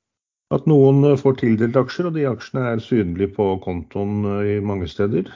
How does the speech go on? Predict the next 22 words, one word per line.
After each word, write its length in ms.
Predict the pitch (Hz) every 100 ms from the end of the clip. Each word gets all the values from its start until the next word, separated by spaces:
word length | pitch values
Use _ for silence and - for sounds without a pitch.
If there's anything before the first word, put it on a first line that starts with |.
| -
Det 220 | 131 131
kommer 300 | 117 113 101
på 160 | 101 107
V 100 | 101
P 160 | 127 151
S, 160 | - -
men 120 | 123
det 80 | 127
er 140 | 110
ikke 240 | 80 - 92
lov 180 | 82 87
å 60 |
handle 320 | 92 80 76
før, 320 | 87 87 78 71
eh, 400 | 87 87 85 85 87 - _ -
det 140 | 87
formelle 400 | 92 87 82 82
er 80 | 87
på 100 | 95
plass. 380 | 113 185 - - 120
Men, 320 | 117 113
eh, 100 | 113